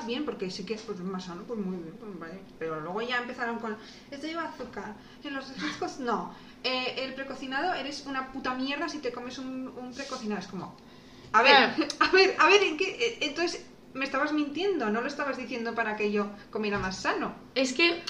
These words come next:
Speaker 2: claro, es que encima es eso, es como, sí, que, que es que parece, o sea, que es verdad que no me he metido como a súper investigar este movimiento y, y no sigo a la gente porque me parece un peligro, ¿no? Y
Speaker 1: Sí.
Speaker 2: además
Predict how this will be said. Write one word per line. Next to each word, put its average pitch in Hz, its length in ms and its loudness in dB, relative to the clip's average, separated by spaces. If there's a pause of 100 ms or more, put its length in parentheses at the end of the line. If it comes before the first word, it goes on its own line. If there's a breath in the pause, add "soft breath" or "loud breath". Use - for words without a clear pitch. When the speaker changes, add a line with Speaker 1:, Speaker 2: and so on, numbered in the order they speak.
(140)
Speaker 2:
claro, 285 300 6
es 254 100 4
que 277 80 2
encima 285 320 0
es 294 100 -2
eso, 277 140 -2
es 254 100 -2
como, 208 520 2 (380)
sí, 240 480 0 (120)
que, 254 220 6
que - 100 2
es 254 60 6
que 311 140 2
parece, 247 420 6
o - 40 -2
sea, 208 200 -2
que 202 240 0
es 196 100 0
verdad 240 220 2
que 285 80 -4
no 277 80 0
me 240 80 2
he 226 40 2
metido 214 340 2
como 226 160 2
a 208 100 -2
súper 208 320 0
investigar 185 540 0
este 185 180 -2
movimiento 196 800 0
y, 208 180 0 (300 loud breath)
y 226 80 2
no 220 140 4
sigo 202 300 4
a 196 60 8
la 190 120 4
gente 202 340 -2
porque 190 340 -2 (680 loud breath)
me 196 160 -2
parece 170 200 -4
un 180 60 -2
peligro, 196 500 6
¿no? 240 260 6
Y 254 60 4
Speaker 1:
Sí. 220 40 6
Speaker 2:
además 202 460 2